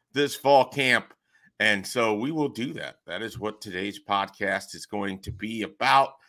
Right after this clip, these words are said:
First, I'm gonna check to see if there's any necessary banter we need to get to.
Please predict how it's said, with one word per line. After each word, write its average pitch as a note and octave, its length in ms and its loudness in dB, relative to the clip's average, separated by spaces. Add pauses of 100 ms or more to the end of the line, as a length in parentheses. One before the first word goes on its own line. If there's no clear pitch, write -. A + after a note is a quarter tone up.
(220)
First, E3+ 280 2
I'm D3+ 140 8
gonna C#3 180 4
check D3 380 4
to C3 80 -8
see C#3+ 220 -2
if C3+ 100 -2
there's A#2+ 240 0
any C#3 240 2
necessary B2+ 680 2
banter C#3 680 0
we A#2 140 -4
need A2 200 -6
to A2+ 60 -10
get C3+ 320 -2
to. B2+ 400 -2